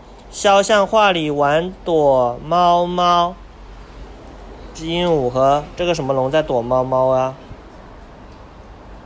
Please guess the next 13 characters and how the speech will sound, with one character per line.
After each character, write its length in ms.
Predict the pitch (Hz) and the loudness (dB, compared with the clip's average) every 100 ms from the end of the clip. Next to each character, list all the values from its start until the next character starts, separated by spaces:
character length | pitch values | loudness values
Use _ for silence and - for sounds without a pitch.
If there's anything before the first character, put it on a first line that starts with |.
| - - - - - - - - - - - - - - - - - - - - - - - - | -20 -20 -20 -20 -20 -20 -20 -20 -20 -20 -20 -20 -20 -20 -20 -20 -20 -20 -20 -20 -20 -20 -20 -14
齐 360 | - - 185 240 | -8 -2 0 0
白 320 | 214 165 214 | 0 0 0
石 420 | 208 175 165 196 | -2 -4 0 0
笔 340 | 214 - 156 135 | -2 -4 -6 -4
下 220 | 226 214 | 0 2
的 100 | 170 | 2
恐 300 | - 156 139 | -2 -4 -2
龙 300 | 139 156 170 | 0 0 -4
则 360 | - 143 156 | -2 0 2
行 440 | 180 - 160 156 208 | 0 -2 -4 -4 -2
走 180 | 208 143 | 0 0
在 380 | 190 170 131 139 | 2 0 0 -6
墨 640 | 190 226 220 175 139 113 | -2 2 4 4 2 -4